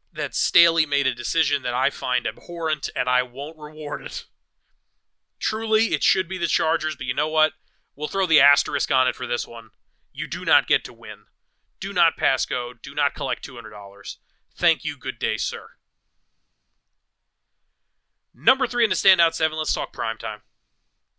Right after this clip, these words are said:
Let's talk, and not Deion Sanders, by the way.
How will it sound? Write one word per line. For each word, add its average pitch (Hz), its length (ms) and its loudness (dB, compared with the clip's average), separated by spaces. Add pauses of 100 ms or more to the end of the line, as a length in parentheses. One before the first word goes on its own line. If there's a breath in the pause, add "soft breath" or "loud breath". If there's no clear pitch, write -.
(800)
Let's 202 600 2
talk, 175 320 -2
and 160 100 2
not 165 160 4
Deion 139 280 2
Sanders, 117 420 -4
by 98 180 -12
the 95 60 -20
way. 98 140 -16